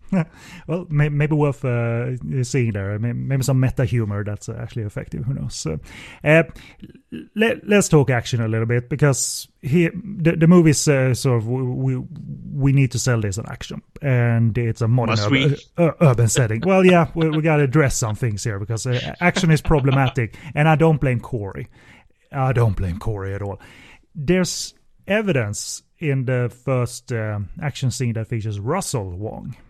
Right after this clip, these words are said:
Speaker 1: They didn't, didn't get Michael. There is a helicopter in the movie, but, uh, they didn't get Michael. It's, uh, Russell Wong is in this movie. And that choreography, I mean, partly it looks, like,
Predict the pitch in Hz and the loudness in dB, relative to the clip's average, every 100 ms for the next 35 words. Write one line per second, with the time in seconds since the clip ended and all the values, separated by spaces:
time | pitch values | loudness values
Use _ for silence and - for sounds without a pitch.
0 | _ 104 107 147 156 131 135 160 190 185 | _ -12 -6 -6 -6 -4 -2 0 0 0
1 | 196 170 156 135 147 175 175 180 180 156 | 0 0 -4 -2 0 0 0 2 2 2
2 | 147 156 143 147 143 151 - 127 - 127 | 2 2 2 4 2 0 -4 -6 -2 -2
3 | 120 117 117 123 131 139 139 123 117 107 | 0 -2 -2 -2 -2 -2 -2 -2 -4 -6
4 | 101 110 123 117 120 170 - 117 101 85 | -8 -8 -6 -6 -2 -4 -2 -4 -6 -10
5 | - - - - - - 131 123 110 120 | -16 -18 -20 -20 -16 -8 -4 -4 -4 -4
6 | 113 - - - 156 202 233 - 185 165 | -6 -8 -18 -8 -6 -4 -6 -4 -2 0
7 | 160 156 165 156 - - - _ - 202 | -2 -4 -4 -4 -10 -20 -20 _ -4 -2
8 | 196 _ _ - - 247 220 196 170 170 | -2 _ _ -6 -4 -4 0 -2 2 -2
9 | - 151 135 | 0 -2 -2